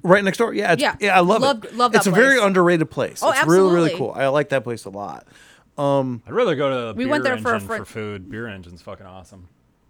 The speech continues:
Speaker 1: Well, you mean, granted, so, like, when I go to, uh, L B M also, I know I'm, I'm dropping a hundred bucks.
Speaker 2: Yeah,
Speaker 1: I
Speaker 2: it's
Speaker 1: just do.
Speaker 2: expensive. It's pricey.
Speaker 1: It, it, it is pricey. It is pricey.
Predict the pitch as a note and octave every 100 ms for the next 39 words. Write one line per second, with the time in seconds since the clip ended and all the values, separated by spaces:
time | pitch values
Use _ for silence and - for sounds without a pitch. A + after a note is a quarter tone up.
0 | _ _ _ _ - - - A3 A3+ A3
1 | G#3+ - D3+ - F#3 C3+ G#3+ A3 D#3+ C3+
2 | - F3 C#3 D3 B2 E3+ G#3 F3 F#3 -
3 | D3 B2+ A2+ G#2+ C3 B2+ A2 A#2+ B2+ B2
4 | C3+ D#3 C#3 - F2 C3 B2 G#2+ A2 G#2
5 | _ _ _ _ _ _ _ - D#3+ D#3+
6 | C3 A2+ A2 F#2+ - G#2 F#2 D#2+ - -
7 | - - - G#3+ G#3 - - F#3+ F3 -
8 | B3 C3+ C#3+ D#3 G#3 B3+ - F#3+ E3 -
9 | - G3+ A3 G3+ F#3+ F3 F#3+ F#3+ - -
10 | C3 G2+ - - C#3 C#3+ - A2 G2 -